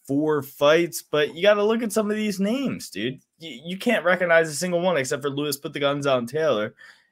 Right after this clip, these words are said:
and Lewis put the guns on his chin and knocked him out. So, wait, was this a short notice?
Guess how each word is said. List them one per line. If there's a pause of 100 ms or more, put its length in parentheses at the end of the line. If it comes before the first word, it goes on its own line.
(120)
and
Lewis (480)
put
the
guns
on
his
chin (200)
and
knocked
him
out.
So, (1500)
wait,
was
this
a
short
notice?